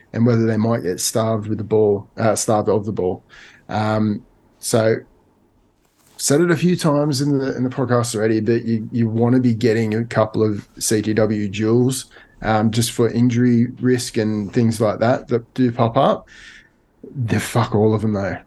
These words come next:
So we've done a bit of a ranking of the, um, of the C T W duels. We'll whack that, whack this onto the, um, uh, onto the Patreon or something. We'll do something with it. But, um, we've got Reuben Garrick, obviously,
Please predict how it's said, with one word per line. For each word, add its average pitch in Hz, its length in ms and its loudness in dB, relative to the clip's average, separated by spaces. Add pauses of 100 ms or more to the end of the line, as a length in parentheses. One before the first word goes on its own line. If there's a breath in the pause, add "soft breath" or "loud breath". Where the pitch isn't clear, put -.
So 113 480 2 (200)
we've 123 220 0
done 131 180 2
a 131 40 4
bit 139 160 4
of 139 80 2
a 143 60 6
ranking 120 540 2
of 113 220 -4
the, 113 340 2
um, 107 360 -2
of 107 100 -2
the 117 80 2
C 113 220 2
T 117 100 -2
W 107 340 0
duels. 151 680 0 (260 loud breath)
We'll 120 140 2
whack 120 320 2
that, 117 260 0
whack 123 240 0
this 123 260 -2
onto 110 680 2
the, 107 360 0
um, 101 460 -4 (720)
uh, 110 220 0
onto 104 220 -2
the 104 60 -6
Patreon 110 440 -2
or 101 60 -4
something. 113 280 -4
We'll 117 80 2
do 120 140 2
something 98 300 -4
with 107 160 0
it. - 180 0 (540 loud breath)
But, 117 140 2
um, 117 420 2 (400)
we've 117 160 0
got 120 180 2
Reuben 131 360 4
Garrick, 143 540 2
obviously, 135 760 0